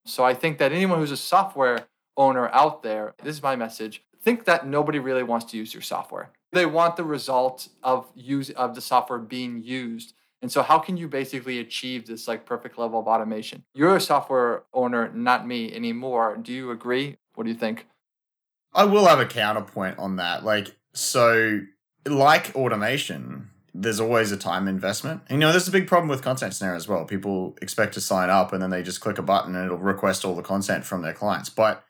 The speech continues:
Speaker 2: you know, everyone's process is different and they need different bits of information. So you need to set it up, right? And yeah, so you take the time, you set it up. An hour's work now is gonna save you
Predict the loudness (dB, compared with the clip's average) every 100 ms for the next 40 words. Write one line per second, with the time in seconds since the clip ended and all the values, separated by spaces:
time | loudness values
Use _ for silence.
0 | _ -4 -2 -2 0 2 4 2 2 2
1 | 2 2 -2 0 0 2 0 2 0 2
2 | 0 0 -2 0 -2 0 -2 -2 -2 -2
3 | 0 2 2 0 -8 -6 -4 -2 -4 -4
4 | -4 -2 0 2 0 -2 0 0 0 0
5 | 2 2 0 _ _ -4 0 0 0 -2
6 | -2 -2 0 2 2 0 0 2 4 4
7 | 2 _ -6 -4 0 2 4 4 2 4
8 | 2 2 0 2 2 2 -2 -4 -4 0
9 | 0 0 0 -2 -2 -6